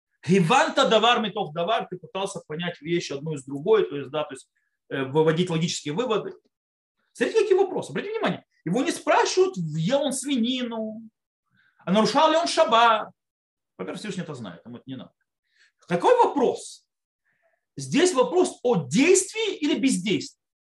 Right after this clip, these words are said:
То есть человек, который, э, то есть человек, который,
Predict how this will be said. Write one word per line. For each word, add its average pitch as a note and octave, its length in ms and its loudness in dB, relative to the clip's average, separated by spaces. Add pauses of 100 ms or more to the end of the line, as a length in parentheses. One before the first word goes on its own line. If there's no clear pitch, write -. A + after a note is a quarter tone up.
(1700)
То G#3+ 80 -2
есть F#3+ 180 0
человек, G3 640 0
который, D#4+ 720 -2
э, G#3 220 -4
то F#3+ 60 -6
есть F#3 140 -2
человек, F#3 560 -2
который, A#3+ 380 -4